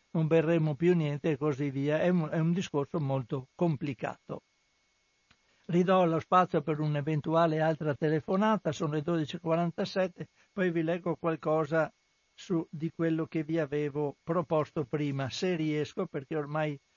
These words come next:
i tempi corrono via, ma ci sono parecchie cosette sulle quali andare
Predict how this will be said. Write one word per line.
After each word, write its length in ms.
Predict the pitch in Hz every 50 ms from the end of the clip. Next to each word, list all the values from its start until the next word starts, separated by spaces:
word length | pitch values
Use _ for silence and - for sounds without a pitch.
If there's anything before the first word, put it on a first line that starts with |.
| _ _ _ _ -
i 100 | 156 135 -
tempi 360 | 180 170 180 170 - 185 156
corrono 520 | - - 175 175 151 151 143 147 180 202
via, 240 | 170 147 151 165 180
ma 140 | 170 160 151
ci 120 | - -
sono 300 | 160 - 202 190 180 170
parecchie 440 | - - 151 147 160 156 - 165 160 -
cosette 440 | - 165 143 151 156 147 - 165
sulle 340 | - - 233 220 175 156 156
quali 360 | - - 147 151 151 143 147
andare 500 | 147 143 143 143 147 151 151 156 151 143